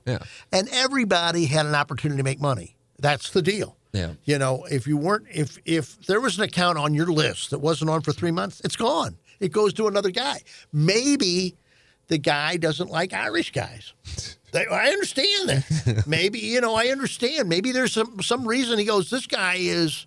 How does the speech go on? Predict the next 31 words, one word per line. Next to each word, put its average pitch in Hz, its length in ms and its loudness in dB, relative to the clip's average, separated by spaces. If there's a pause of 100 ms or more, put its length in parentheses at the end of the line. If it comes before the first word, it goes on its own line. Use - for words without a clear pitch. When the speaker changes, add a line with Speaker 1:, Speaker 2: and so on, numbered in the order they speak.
(100)
Speaker 1:
Right, 95 380 2
Speaker 2:
you 233 120 2
Speaker 1:
right, 107 40 4
Speaker 2:
know. 92 120 4
Speaker 1:
right. 92 180 -2
So - 140 -6
let's 87 120 -10
try 101 220 0
with 92 100 -4
somebody 95 340 -2
with 90 140 0
another 92 300 0
sales 98 340 0
rep. 90 100 0
Speaker 2:
Right, 143 200 0
Speaker 1:
Got 87 220 -2
it. - 100 -6
Speaker 2:
right. - 320 -4
Speaker 1:
Right. 185 160 0
Speaker 2:
There's 175 180 2
always 285 560 2
somebody 160 800 0
there 135 640 0 (600)
that 143 360 -2
I 143 100 0
said, 131 240 -4
"Listen," 131 460 -8
you 139 160 -8
know, - 280 -12
I 135 60 -6
mean, 120 260 -8